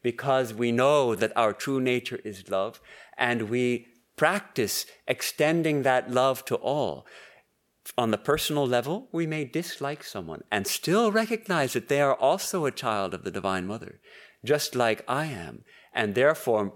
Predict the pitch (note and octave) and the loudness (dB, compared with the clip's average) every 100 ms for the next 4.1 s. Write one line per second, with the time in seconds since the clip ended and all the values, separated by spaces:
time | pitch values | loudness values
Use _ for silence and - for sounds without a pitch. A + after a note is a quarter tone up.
0 | - - _ - A#2+ A#2+ - A2+ A2+ B2 | -14 -20 _ -2 2 2 2 0 2 0
1 | A2+ F#2 G#2 F3+ G3 - D#2+ D#2 - A2 | -2 -2 -2 -2 -4 -10 -10 -12 -2 0
2 | G#2+ G2 G2 B2+ - G#2+ G2+ F#2 A2 A#2 | 2 0 0 0 0 -2 -2 -2 0 2
3 | A#2+ F#2 E2 E2+ B2 F3 - E2+ D#2+ C2 | 0 -2 -4 -6 -8 -10 -14 -16 -16 -18
4 | - | -18